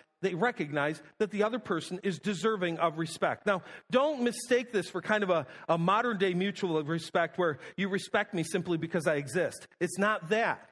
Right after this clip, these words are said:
This kind of respect is, is far more than that.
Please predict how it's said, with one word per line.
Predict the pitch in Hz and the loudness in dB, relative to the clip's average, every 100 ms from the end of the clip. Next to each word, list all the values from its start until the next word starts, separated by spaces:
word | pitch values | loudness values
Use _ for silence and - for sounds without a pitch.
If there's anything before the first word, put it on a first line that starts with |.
| - - - | -20 -18 -4
This | 254 - | -4 0
kind | 285 294 | 0 0
of | 294 | 0
respect | 240 220 - - 240 214 - | -2 -4 -4 0 0 0 -2
is, | 180 - - | -2 -2 -4
is | 180 | -4
far | - 208 202 | 0 0 2
more | 165 165 208 240 | 0 2 2 2
than | 208 175 | 0 0
that. | 143 110 101 | 0 -2 -4